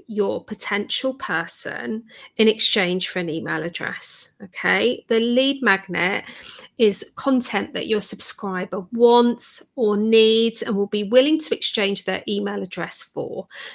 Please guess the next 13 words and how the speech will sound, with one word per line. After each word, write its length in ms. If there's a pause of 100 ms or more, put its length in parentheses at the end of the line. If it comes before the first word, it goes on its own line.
This 240
could 240
be 400 (260)
a 60
P 260
D 220
F 340
checklist 920
or 180
guide, 580 (320)
a 100
video 360
series, 1000